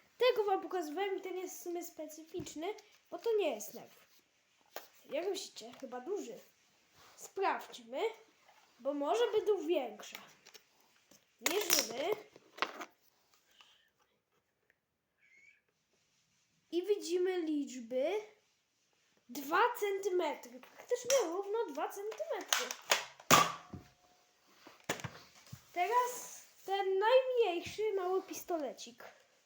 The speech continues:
Nie ma takiego dużego, mm, tego kalibru. Sprawdźmy.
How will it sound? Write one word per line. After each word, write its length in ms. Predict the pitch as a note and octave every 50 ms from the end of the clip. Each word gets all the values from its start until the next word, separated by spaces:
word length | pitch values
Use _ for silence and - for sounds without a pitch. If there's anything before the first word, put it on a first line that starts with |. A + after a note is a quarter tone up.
| _ _ - E5+ B5+ B5 G5 C#5+ A#4
Nie 80 | F#4+ D#4
ma 200 | D4+ D4 C#4 C#4
takiego 360 | C#4 C4+ - - C4+ C4+ A#3+
dużego, 640 | B3+ C#4 C4+ A#3+ C#4 C4+ C4 B3 B3 C4 C4+ C4+ C4+ - _ _ _ _ _ _
mm, 300 | - A#3+ A#3+ A#3+ A#3 A#3
tego 360 | - B3+ A3+ G#3+ A3+ G#3+ G#3+ G#3+ _ _ - - - _ _ _ _ _ _ _ _ _ _ _
kalibru. 560 | - E4+ F#4 F4 D#4 C#4 G#3+ G3+ F#3+ - - - _ _ _ _ _ _ _ _ _ _ _ _ _ _ _ _ _ _ _ _ - - - -
Sprawdźmy. 760 | - - - A3 - - D4 D4 B3 F#3+ - - - - -